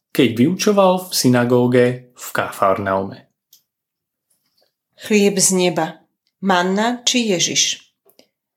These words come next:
Speaker 2: Ako nám tento môže dať jesť svoje telo? Pýtame sa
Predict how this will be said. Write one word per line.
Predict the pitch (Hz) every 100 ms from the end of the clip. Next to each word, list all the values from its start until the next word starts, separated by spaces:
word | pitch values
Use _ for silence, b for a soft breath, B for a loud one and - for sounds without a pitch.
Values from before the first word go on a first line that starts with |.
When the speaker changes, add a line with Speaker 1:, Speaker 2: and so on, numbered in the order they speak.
| _ _
Speaker 2:
Ako | 214 247 277
nám | 220 180 165
tento | 190 233 240 220
môže | 185 170 196 220 202
dať | 175 147 147
jesť | 165 208 -
svoje | - 175 185 180 180
telo? | 160 156 143 - _ _ _ _ _ _
Pýtame | 185 214 262 240 220
sa | - 190 -